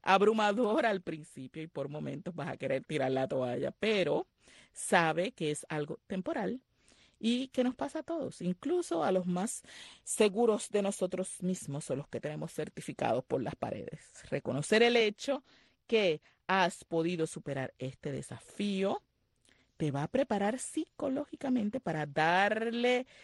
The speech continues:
revancha a la situación cuando te sientas mal o dudes de ti mismo. A pesar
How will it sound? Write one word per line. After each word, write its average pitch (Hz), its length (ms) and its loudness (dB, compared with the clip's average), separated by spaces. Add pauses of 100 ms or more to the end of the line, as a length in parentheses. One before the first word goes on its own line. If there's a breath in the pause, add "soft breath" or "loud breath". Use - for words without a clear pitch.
(300 loud breath)
revancha 214 960 4
a 180 40 2
la 175 140 4
situación 156 540 -6
cuando 139 260 -4
te - 120 -6
sientas 139 380 -8
mal 147 340 -4 (260 loud breath)
o 170 180 4
dudes 175 380 0
de 131 100 -8
ti 127 160 -10
mismo. - 460 -10 (380 soft breath)
A 139 180 -2
pesar 202 760 2